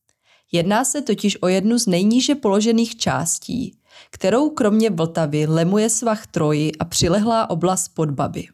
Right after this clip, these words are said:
Současně to ale také znamená, že právě do této oblasti směřuje velké množství potoků, které městem protékají.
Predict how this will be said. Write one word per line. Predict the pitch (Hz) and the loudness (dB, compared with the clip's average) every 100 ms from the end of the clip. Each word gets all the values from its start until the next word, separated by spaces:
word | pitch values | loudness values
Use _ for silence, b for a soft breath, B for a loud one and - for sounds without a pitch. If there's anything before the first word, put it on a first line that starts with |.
| _ _ _ _ _ _ _ _ _ | _ _ _ _ _ _ _ _ _
Současně | - 180 190 247 - 285 | -2 0 2 0 2 0
to | 294 - | 2 0
ale | 196 214 | 2 0
také | 233 233 247 | -2 0 -2
znamená, | 180 165 160 147 143 139 208 B B - | 0 0 2 0 0 -4 -8 B B -4
že | 254 | -4
právě | 254 247 247 285 | 0 0 0 -2
do | 254 | -4
této | 254 262 269 294 | 0 -2 0 -2
oblasti | 165 147 147 165 - - | -2 -2 -2 -2 -6 -8
směřuje | 165 - 180 190 254 254 | -4 -2 0 2 2 2
velké | 202 202 214 269 | 2 0 0 2
množství | 240 202 202 - 214 | 2 2 -2 -2 -2
potoků, | 202 151 - 147 - 160 165 B B B | -2 -4 -4 -4 0 0 0 B B B
které | - 185 202 | -6 0 2
městem | 226 196 - 202 190 | 2 0 0 -2 -2
protékají. | - - - - - - - - | -2 -4 -2 -4 -6 -8 -10 -14